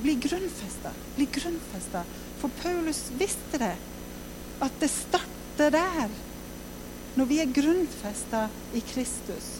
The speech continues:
så blir frukten, ikke sant, synlig. Men hvor viktig det er med fedre og mødre, åndelige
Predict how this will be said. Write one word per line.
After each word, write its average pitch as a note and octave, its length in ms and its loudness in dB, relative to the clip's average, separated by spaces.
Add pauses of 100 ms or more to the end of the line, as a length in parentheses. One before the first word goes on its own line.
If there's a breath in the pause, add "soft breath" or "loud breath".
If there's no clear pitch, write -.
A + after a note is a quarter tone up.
(880)
så - 260 0 (540)
blir A3+ 320 2 (400)
frukten, F3+ 560 -2 (220)
ikke G3+ 180 2
sant, G#3 320 -4 (300)
synlig. F#3 460 0 (1120)
Men C4+ 180 6 (160)
hvor C#4 160 0
viktig - 480 6
det B3 220 6
er - 60 -10 (200)
med B3 140 4 (180)
fedre C4 640 0
og A#3+ 140 4
mødre, B3 680 4 (840)
åndelige C4 560 4